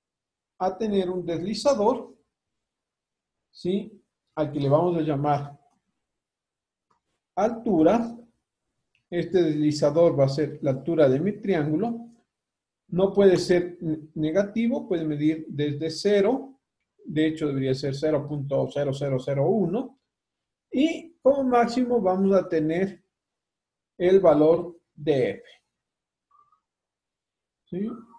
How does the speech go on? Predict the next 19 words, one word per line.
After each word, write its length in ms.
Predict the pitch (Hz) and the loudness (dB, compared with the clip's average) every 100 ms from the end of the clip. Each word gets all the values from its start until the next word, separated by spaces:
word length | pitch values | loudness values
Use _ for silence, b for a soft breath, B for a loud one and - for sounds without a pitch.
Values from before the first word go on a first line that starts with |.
| _ _ _ _ _ _ _ | _ _ _ _ _ _ _
Veamos 340 | 160 143 151 135 | -10 -8 -8 -6
si 80 | |
nos 160 | 226 247 | -6 -6
coge. 320 | - 349 311 | -6 -4 -4
Perfecto. 760 | 294 202 - 262 269 - 269 - 175 | -6 -6 -4 -6 -6 -6 -8 -8 -12
Entonces, 440 | - 180 175 156 | -6 -6 -4 -4
mi 220 | 180 262 | -4 -4
altura 680 | 254 196 156 147 214 233 - - _ _ _ _ _ _ _ _ _ _ _ _ _ _ _ _ _ _ _ - | -4 -4 -2 0 0 -2 -8 -18 _ _ _ _ _ _ _ _ _ _ _ _ _ _ _ _ _ _ _ -14
del 540 | 156 165 208 233 - | -4 2 2 2 -6
triángulo 520 | 220 185 175 196 214 | 0 0 0 0 2
va 120 | 185 160 | 2 2
a 60 | |
medir 520 | 160 147 160 180 196 | 0 -2 -2 -4 -6
máximo 800 | 160 139 139 - 175 180 190 - _ _ _ - | -6 -4 -4 -6 -6 -6 -10 -16 _ _ _ -6
F. 400 | 135 104 - _ _ _ _ _ _ _ _ _ _ _ _ _ _ _ - | -4 -4 -6 _ _ _ _ _ _ _ _ _ _ _ _ _ _ _ 0
Esto 320 | 196 196 262 | 0 0 -4
quiere 220 | 277 262 | -2 0
decir 460 | 185 - 180 170 - | 0 0 -4 -4 -2
que 360 | 226 240 - | -2 -2 -10